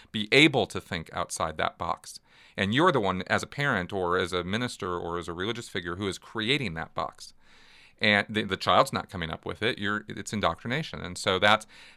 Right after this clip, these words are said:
that's my problem with it at a, at a, at a fundamental level. And more specifically, and leading into this video here, I wanna point out that, uh, the indoctrination that we're gonna show here, or at least starting off here, is also about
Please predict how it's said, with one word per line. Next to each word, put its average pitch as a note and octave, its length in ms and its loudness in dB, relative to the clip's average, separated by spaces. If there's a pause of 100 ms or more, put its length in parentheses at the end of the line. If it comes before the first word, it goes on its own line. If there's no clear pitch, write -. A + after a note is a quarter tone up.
that's B2 240 8
my G2 260 4
problem C#3+ 420 2
with D3+ 180 -4
it F3 180 0 (880)
at A#2 120 10
a, F2 260 8
at F#2 100 6
a, E2+ 140 2
at F2+ 120 -2
a E2+ 40 -2
fundamental F#2 560 -2
level. B2+ 320 0 (480)
And B2+ 240 4
more G#3+ 380 4
specifically, F#2 760 -4
and G2 220 0
leading A#2+ 300 2
into A2 180 2
this G2 200 -2
video C3+ 360 2
here, F#2 300 0
I F2+ 40 2
wanna G#2 200 2
point C3+ 440 -2
out E3 300 2
that, F2+ 400 -2 (800)
uh, G#2+ 220 12
the A#2+ 180 4
indoctrination B2+ 720 6
that F#2+ 120 0
we're B2 140 0
gonna D3+ 200 0
show F#2+ 320 2
here, D#3 320 2
or F2+ 140 4
at F#2+ 80 -2
least - 420 -4
starting G#2 320 4
off C3+ 260 2
here, F#2+ 260 2
is G#2 340 2
also C3+ 600 2
about A#2 680 4